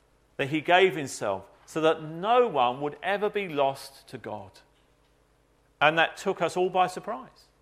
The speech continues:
And when he died, we assumed that he had been, we had been fooled and we had been tricked and it was all over. But then he rose from the dead and we realised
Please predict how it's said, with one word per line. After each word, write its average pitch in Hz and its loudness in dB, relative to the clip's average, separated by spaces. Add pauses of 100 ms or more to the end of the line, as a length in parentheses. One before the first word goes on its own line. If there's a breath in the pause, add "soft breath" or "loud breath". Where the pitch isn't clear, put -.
(720 soft breath)
And 170 4
when 226 4
he 180 -2
died, 220 4 (180 loud breath)
we 185 4
assumed 180 0
that 170 0
he 175 0
had 170 4
been, 180 -2
we 175 2
had 170 2
been 175 -2
fooled 151 2
and 147 2 (200 loud breath)
we 180 4
had 170 6
been 180 0
tricked 180 0
and 170 2
it 180 -2
was 185 2
all 190 2
over. 120 0 (1400)
But 135 -6
then 135 -6
he 139 -2
rose 123 2
from 123 -12
the 117 -6
dead 107 -4
and 120 -10
we 120 -10
realised 113 -14